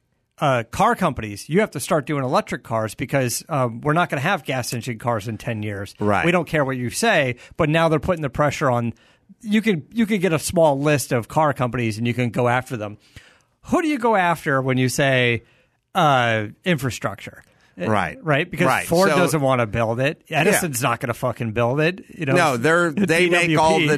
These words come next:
Speaker 2: decrees, but then there's their part of the bargain that they don't wanna hold up.
Speaker 1: Yeah.
Speaker 2: All right, you're driving the, uh, new Acura Integra?
Speaker 1: Yeah, Acura Integra. Yeah, we, we saw the, the debut for this, and, uh, this is not the Type S, but the Type S will be coming out soon.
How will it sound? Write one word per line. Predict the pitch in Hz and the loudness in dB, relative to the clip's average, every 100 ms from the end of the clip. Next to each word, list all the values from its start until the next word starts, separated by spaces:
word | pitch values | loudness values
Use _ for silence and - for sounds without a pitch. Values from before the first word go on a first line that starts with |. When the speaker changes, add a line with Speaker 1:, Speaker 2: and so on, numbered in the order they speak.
| 123 127 | 0 -4
Speaker 2:
decrees, | - - 175 170 143 113 107 | -4 0 2 2 2 0 -4
but | - 120 110 | -2 -2 0
then | 135 131 | 0 2
there's | 127 104 - | 0 0 -2
their | 101 147 135 | 2 2 2
part | - 113 98 | 0 2 2
of | 92 | 0
the | 87 | -4
bargain | 95 87 82 80 82 78 80 | -2 -2 -2 -4 -4 -6 -6
that | 85 - | -6 -2
they | 95 | -4
don't | 82 85 - | -2 -8 -6
wanna | 82 67 | -8 -6
hold | 71 87 73 78 | -4 -4 -2 -4
up. | 71 - | -4 -4
Speaker 1:
Yeah. | 233 110 - - - - 147 | -4 -4 -8 -20 -20 -6 0
Speaker 2:
All | 151 | 2
right, | 123 101 | 2 0
you're | 123 | -2
driving | 123 139 151 160 160 160 151 | 0 2 2 2 2 0 0
the, | 139 135 120 | 0 0 0
uh, | |
new | 120 131 131 | 2 2 2
Acura | 120 123 135 123 110 | 2 -2 -2 -2 -2
Integra? | 92 117 117 139 151 | 0 -2 0 0 2
Speaker 1:
Yeah, | 196 190 | 2 0
Acura | 185 202 175 | 0 -2 -2
Integra. | - 127 107 113 | -2 -4 -4 -2
Yeah, | 135 113 | -2 -2
we, | 170 214 - | -4 -8 -10
we | 202 | -12
saw | - 226 | -6 -4
the, | 196 170 143 - | 0 0 -2 -6
the | 151 131 | -6 -6
debut | 113 135 127 135 135 | -4 -4 -4 -6 -6
for | 135 | -6
this, | 120 120 110 127 | -6 -6 -6 -6
and, | 117 123 | -4 -4
uh, | 120 113 | -4 -6
this | 139 - | -10 -10
is | 143 | -4
not | 156 151 | -4 -4
the | |
Type | 131 127 117 120 | -6 -4 -4 -6
S, | 110 107 | -6 -8
but | - 113 - | -10 -10 -10
the | 113 | -14
Type | 127 120 117 | -10 -8 -8
S | 110 | -10
will | 117 | -12
be | 107 | -14
coming | - 113 104 | -12 -12 -10
out | 101 104 | -12 -14
soon. | - 110 107 107 | -12 -8 -8 -8